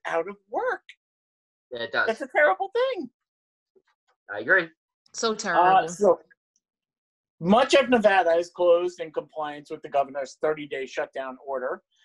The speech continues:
Speaker 1: Uh, so Sin City strip club called Little Darlings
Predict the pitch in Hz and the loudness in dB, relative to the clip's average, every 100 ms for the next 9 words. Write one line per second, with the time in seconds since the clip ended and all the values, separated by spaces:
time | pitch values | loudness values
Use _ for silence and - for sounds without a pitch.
0 | _ _ _ - 160 175 170 185 170 226 | _ _ _ 0 2 2 0 -8 -8 -10
1 | 247 240 226 214 - 240 247 - 220 - | -8 -6 -6 -8 -6 -4 -4 -2 -4 -4
2 | - 196 180 _ - 151 208 247 262 220 | -2 -2 -2 _ -20 -6 -2 -2 -4 -8
3 | - 180 208 165 127 113 123 147 - | 0 4 4 2 -10 -14 -16 -18 -20